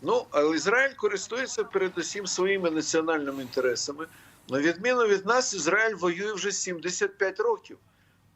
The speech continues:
В нього вороги не такі потужні, як Росія, але дуже чисельні. Ізраїль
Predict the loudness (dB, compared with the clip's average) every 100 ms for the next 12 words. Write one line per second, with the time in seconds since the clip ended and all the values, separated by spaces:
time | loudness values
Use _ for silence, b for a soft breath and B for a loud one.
0 | _ _ -2 2 4 4 2 0 -2 -6
1 | -8 _ _ _ _ _ _ _ -4 0
2 | 0 0 -2 -2 -2 -2 -2 -2 -4 -2
3 | -4 -2 -2 -2 B B 0 2 4 4
4 | 2 2 -2 -2 0 0 0 -4 -20 b
5 | -20 -20 -20 -20 -20 -20 -20 -20 -20 -8
6 | 0 4 6 4 2